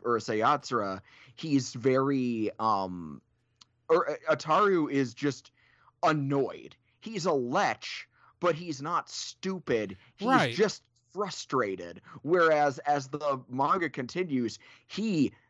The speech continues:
Speaker 1: definitely gets dumber.
Speaker 2: He gets so
Speaker 1: Like
Speaker 2: much dumber. And maybe, you know, in canon you can say it's 'cause he's been electrocuted that many times, but
Speaker 1: <laughs>
Speaker 2: <laughs> that's gotta, that's gotta affect your mental health at some point. But,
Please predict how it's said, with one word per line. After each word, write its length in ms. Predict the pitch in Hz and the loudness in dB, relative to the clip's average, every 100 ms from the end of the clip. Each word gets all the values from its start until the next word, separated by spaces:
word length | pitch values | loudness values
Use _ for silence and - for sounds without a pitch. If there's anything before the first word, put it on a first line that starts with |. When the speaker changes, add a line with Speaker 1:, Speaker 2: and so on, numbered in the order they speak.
| - 143 | -20 2
Speaker 1:
definitely 640 | 180 180 196 156 127 131 | 4 4 2 0 2 0
gets 320 | 110 113 - | 0 -4 -6
dumber. 500 | - - 101 87 - - | -8 -6 -6 -8 -16 -8
Speaker 2:
He 120 | 220 | -8
gets 280 | 214 190 - | -6 -6 -6
so 160 | - 240 | 2 4
Speaker 1:
Like 100 | 196 | 4
Speaker 2:
much 200 | 170 - | 2 -2
dumber. 280 | 185 143 | -2 -2
And 220 | 135 175 240 | -2 -2 0
maybe, 240 | 294 247 | -2 -4
you 160 | 202 208 | -4 -2
know, 220 | 196 190 | -2 -2
in 160 | 214 214 | -6 -2
canon 480 | 202 202 196 185 | 0 0 -2 -4
you 80 | 175 | -6
can 160 | 180 160 | -8 -6
say 160 | 196 | -4
it's 120 | 180 - | -4 -4
'cause 140 | 156 | -6
he's 80 | 147 | -6
been 140 | 151 | -4
electrocuted 640 | 139 165 - 160 147 120 113 | -2 -2 -4 -6 -6 -4 -4
that 180 | 123 | -6
many 160 | 120 120 | -6 -8
times, 400 | - 120 113 - _ _ _ _ _ 131 | -6 -6 -6 -10 _ _ _ _ _ 0
but 300 | 156 143 147 - | 2 2 -2 -6
Speaker 1:
<laughs> 120 | 190 - _ _ _ _ 180 - 175 - 165 - | -10 -10 _ _ _ _ -20 -18 -18 -16 -18 -8
Speaker 2:
<laughs> 0 | 135 - - - - _ _ _ _ _ _ _ - | -6 -6 -8 -16 -20 _ _ _ _ _ _ _ -14
that's 160 | - | -14
gotta, 360 | - - 196 143 - 175 | -8 -2 -2 -2 -4 -8
that's 200 | - - | -10 -10
gotta 260 | - 196 180 | -6 -4 -4
affect 460 | - - 180 - | -6 -10 -10 -8
your 80 | 160 | -12
mental 380 | 151 151 165 143 _ | -10 -8 -6 -8 _
health 260 | 160 - 160 | -12 -10 -10
at 140 | - | -12
some 280 | - 165 160 | -14 -14 -14
point. 320 | - 131 135 _ _ - - 165 - | -10 -10 -12 _ _ -20 -18 -16 -8
But, 300 | 185 165 156 | -2 0 0